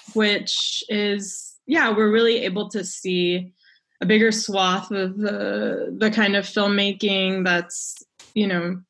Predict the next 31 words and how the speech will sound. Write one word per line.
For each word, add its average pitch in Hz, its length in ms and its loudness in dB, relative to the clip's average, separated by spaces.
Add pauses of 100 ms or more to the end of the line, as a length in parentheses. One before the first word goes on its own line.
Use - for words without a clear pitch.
(200)
um, 185 640 -2 (140)
really 220 340 4
should 214 440 2
be 208 160 2
part 185 420 0
of 175 100 -10
the 190 80 -6
festival 180 680 -4
that 165 220 -2
didn't, 185 340 0
we 202 160 2
didn't 196 280 2
really 202 200 0
quite 190 200 -2
have 131 120 -4
space 185 480 -2
for 165 240 -2
previously. 214 840 -2 (520)
Um, 208 420 2 (180)
and, 208 760 0 (180)
uh, 190 380 0
the 202 100 -2
shorts 254 580 2
also 196 720 -2
used 247 360 2
to 233 100 0
be 190 560 0 (440)
broken 220 340 4
up 190 180 2
into 190 340 -2
projections 180 1000 -2